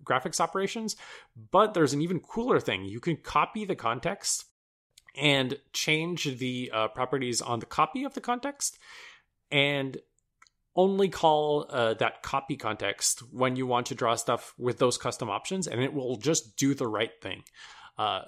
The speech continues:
so you can have, let's say, a fifty percent opacity context and a one hundred percent, uh, opacity context. And instead of switching back and forth between the different modes constantly, depending on your, uh, Z indexes and all of that stuff of the things you want to draw,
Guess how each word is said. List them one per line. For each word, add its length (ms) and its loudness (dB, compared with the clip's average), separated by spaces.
so 180 -2
you 100 -2
can 140 -2
have, 300 4
let's 200 4
say, 300 4
a 320 2
fifty 280 -6
percent 340 -2
opacity 420 0
context 580 -6
and 160 2
a 60 2
one 300 2
hundred 320 -4
percent, 320 -6
uh, 200 0
opacity 460 -4
context. 480 -2
And 160 2
instead 380 4
of 100 0
switching 540 2
back 300 0
and 180 -6
forth 340 -2
between 300 -6
the 80 -6
different 320 -8
modes 540 0
constantly, 720 0
depending 440 -2
on 160 -4
your, 360 -6
uh, 200 -6
Z 280 -2
indexes 520 -4
and 100 -4
all 160 -2
of 60 -8
that 160 -4
stuff 240 -6
of 100 -12
the 60 -18
things 260 -8
you 60 -6
want 160 -8
to 80 -14
draw, 320 4